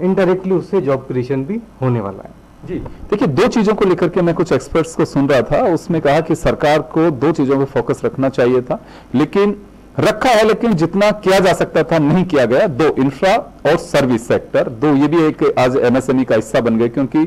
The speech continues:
Speaker 2: हमने एमएसएमई की definition को काफ़ी कुछ wide कर दिया है। वहाँ पे अभी भी सरकार उस ओर ध्यान दे सकती थी क्योंकि दुनिया को देख के हम आगे बढ़ने की कोशिश करते हैं कि आईटी sector में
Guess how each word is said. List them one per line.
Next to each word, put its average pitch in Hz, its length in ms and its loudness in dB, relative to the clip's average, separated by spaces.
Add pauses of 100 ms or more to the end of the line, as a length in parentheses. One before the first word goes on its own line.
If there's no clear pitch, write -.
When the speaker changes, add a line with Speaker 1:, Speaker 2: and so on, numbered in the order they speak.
(400)
Speaker 2:
हमने 151 180 2
एमएसएमई 180 460 2
की 190 80 0
definition 170 460 0
को 165 100 0
काफ़ी 156 300 0
कुछ 156 200 -2
wide 147 240 2
कर 117 180 0
दिया 104 200 2
है। 127 160 0 (540)
वहाँ 143 300 2
पे 233 180 2
अभी 185 160 2
भी 214 100 0
सरकार 185 400 2
उस 165 140 -2
ओर 190 60 4
ध्यान 156 280 2
दे 151 120 2
सकती 135 340 -2
थी 294 160 0 (440)
क्योंकि 208 600 -2
दुनिया 143 480 0
को 208 260 0
देख 156 240 0
के 190 120 -2
हम 175 80 0
आगे 135 200 0
बढ़ने 143 200 0
की 143 120 -4
कोशिश 135 320 -4
करते 127 280 -2
हैं 131 160 0
कि 135 100 -4
आईटी 113 220 0
sector 127 360 -2
में 131 280 0